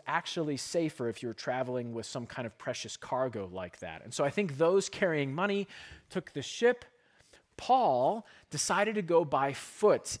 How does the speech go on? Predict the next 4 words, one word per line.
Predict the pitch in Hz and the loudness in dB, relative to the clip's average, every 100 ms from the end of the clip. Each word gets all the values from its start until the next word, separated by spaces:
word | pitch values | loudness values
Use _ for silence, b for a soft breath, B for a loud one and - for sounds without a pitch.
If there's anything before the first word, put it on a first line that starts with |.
| - | -2
at | 156 - | -2 -4
greater | - 151 208 269 285 | -6 2 2 2 -4
personal | 277 - 269 - 220 185 160 | -6 -6 -4 -4 -4 -2 -2
risk, | 180 277 165 165 - - - | -2 0 2 0 -4 -8 -16